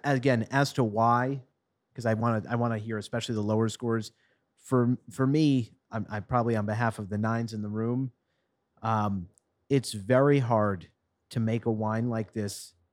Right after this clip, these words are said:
in Napa Valley. Very hard. I mean, I would argue there are very few that are able to achieve that, where it's not a f-, fruit bomb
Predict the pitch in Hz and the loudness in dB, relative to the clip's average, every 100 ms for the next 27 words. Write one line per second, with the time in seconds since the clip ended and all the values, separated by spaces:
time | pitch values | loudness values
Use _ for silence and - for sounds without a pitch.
0 | _ 104 101 101 101 95 95 85 78 76 | _ -8 -6 -6 -8 -10 -12 -14 -18 -20
1 | _ _ _ 87 92 92 123 131 135 120 | _ _ _ -18 -18 -2 4 4 4 2
2 | 104 80 _ _ - 104 107 120 131 131 | -2 -6 _ _ -8 -4 -2 0 2 2
3 | 127 120 123 117 95 110 98 95 117 123 | 0 0 -4 -4 -2 -2 0 0 2 2
4 | - 117 107 104 104 98 101 98 - 110 | 0 -2 0 -2 -4 -6 -6 -8 -8 -8
5 | 107 120 120 _ _ _ 107 95 - 101 | -4 -4 -6 _ _ _ -4 -4 -4 -4
6 | 104 113 113 104 - 107 - - 123 - | 0 0 0 -4 -8 -16 -14 -4 -4 0
7 | 113 113 127 | 0 2 0